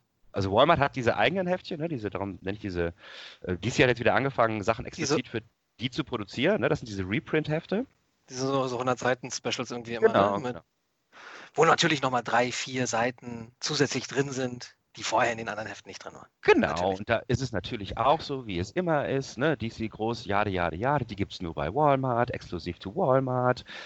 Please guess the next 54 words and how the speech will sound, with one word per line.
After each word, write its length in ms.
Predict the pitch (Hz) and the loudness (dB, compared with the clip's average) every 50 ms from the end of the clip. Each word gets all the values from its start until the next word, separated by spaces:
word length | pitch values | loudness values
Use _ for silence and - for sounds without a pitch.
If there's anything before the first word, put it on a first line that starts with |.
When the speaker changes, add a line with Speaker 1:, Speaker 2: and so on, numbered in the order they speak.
| - - | -8 -6
Speaker 1:
müsst 180 | 104 - - | -4 -2 -2
ihr 60 | 131 | -2
zu 220 | - - 95 82 90 | -2 -2 -4 0 4
Walmart 460 | 127 135 131 127 123 117 113 117 - | 6 6 6 6 4 4 2 2 0
gehen, 320 | - 104 104 98 95 90 | -2 -2 0 0 0 2
ne? 200 | 101 139 185 214 - _ - - - - - | 4 4 4 2 0 _ -20 -20 -18 -8 0
Auch 160 | - - - | 0 0 2
hier 160 | - 117 127 | 6 6 6
natürlich, 320 | 120 113 117 120 110 - - | 6 4 2 -4 -10 -6 -6
gibt 180 | 123 120 - | -6 -6 -2
bei 120 | - 101 95 | -2 0 0
mir 260 | 101 104 104 85 85 | 0 0 0 2 0
auch 140 | - - - | 0 -2 -2
Kunden, 260 | - 127 123 117 101 | -6 -6 -4 -4 -8
die 60 | 98 | -4
ganz, 240 | 92 95 95 - - - | -4 -4 -6 -6 -6 -2
ne, 140 | 110 180 | -2 0
die 140 | - 113 - | 0 0 -4
einfach 200 | 90 92 101 - - | -4 -6 -6 -4 0
alles 260 | 101 127 160 160 127 | 2 2 2 2 2
haben 240 | 131 123 123 131 123 | 0 0 0 0 0
wollen 220 | 117 120 117 117 | -4 -4 -4 -4
und 100 | 107 101 | -6 -8
so, 80 | - 113 | -6 -4
und 80 | 110 104 | -4 -4
dann 100 | 87 80 | -4 -2
gab's 200 | 87 90 - - | -4 -4 -4 -4
dann 100 | 92 71 | -6 -4
auch 60 | 73 | -4
Speaker 2:
Mhm. 60 | 69 | -4
Speaker 1:
erstmal 200 | 135 131 123 - | -4 -2 -2 0
drei, 140 | 85 107 110 | 0 0 0
vier 100 | - 107 | 0 -2
Monate 200 | 104 101 107 _ | -4 -4 -6 _
ein 100 | _ - | _ -18
bisschen 160 | - - 101 | -12 -10 -10
Panik, 460 | 85 - 120 123 131 123 120 120 120 - - - - - - - | -6 -2 0 0 2 2 0 0 -2 -6 -14 -12 -12 -12 -10 -10
wie 60 | 98 | -6
komme 180 | - - 107 104 | -2 -2 0 2
ich 60 | 101 | 2
jetzt 140 | 107 95 104 | 0 0 0
an 60 | 101 | -2
diese 220 | 95 90 87 90 | -2 -2 -2 2
Walmart-Hefte 600 | 104 139 156 147 131 123 123 127 127 - - 110 | 4 4 6 6 4 2 2 -2 -4 -4 -6 -4
ran? 280 | 92 101 110 113 117 117 _ - - - - _ _ - | -2 0 0 0 -2 -6 _ -16 -20 -20 -20 _ _ 0
Ein 40 | |
halbes 200 | 82 85 98 90 | 2 2 2 2
Jahr 100 | 90 82 | 0 0
später 260 | - - 98 95 95 82 | 2 2 2 2 2 0
gibt's 160 | - - - | -4 -4 -4
die 80 | 71 | -6
auch 60 | 67 - | -6 -6
bei 100 | - - | -10 -20
uns. 240 | _ - - - | _ -20 -20 -20